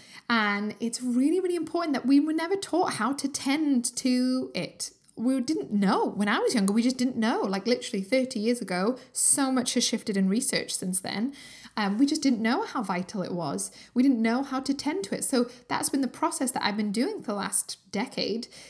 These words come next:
is learning how to tend to my gut microbiome. And that's what my clients, that's what we do, is, like, first of all, what is happening in that landscape?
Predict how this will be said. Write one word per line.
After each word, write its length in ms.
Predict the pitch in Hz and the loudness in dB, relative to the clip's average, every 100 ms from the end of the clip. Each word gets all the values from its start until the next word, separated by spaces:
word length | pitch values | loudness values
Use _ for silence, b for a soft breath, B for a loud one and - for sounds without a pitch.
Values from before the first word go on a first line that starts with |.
| B - | B 0
is 140 | 254 | 2
learning 320 | 240 240 254 | 4 4 2
how 160 | 247 214 | 0 -4
to 140 | 240 | -4
tend 320 | 226 220 220 | -4 -2 -2
to 120 | - 202 | -2 -2
my 140 | 190 | -4
gut 240 | 185 180 | -4 -6
microbiome. 680 | 185 185 196 190 185 185 180 - | -6 -8 -6 -4 -4 -6 -8 -4
And 220 | 202 220 | -4 -4
that's 260 | 247 - | -4 -4
what 100 | 233 | -2
my 120 | 226 220 | -2 -4
clients, 340 | - 262 - | -2 -2 -2
that's 160 | 233 - | -6 -6
what 80 | |
we 80 | 220 | -6
do, 280 | 196 240 226 | 0 2 2
is, 100 | 196 | 0
like, 260 | 190 185 - | -4 -8 -4
first 220 | 302 311 | -2 -2
of 60 | 214 | -4
all, 120 | 185 | -2
what 200 | 226 - | -2 -2
is 60 | |
happening 400 | 269 240 220 202 | -4 -6 -4 -4
in 180 | 202 196 | -2 -2
that 240 | 196 185 202 | -2 -4 -4
landscape? 600 | 180 190 - - - | -2 0 -2 -4 -12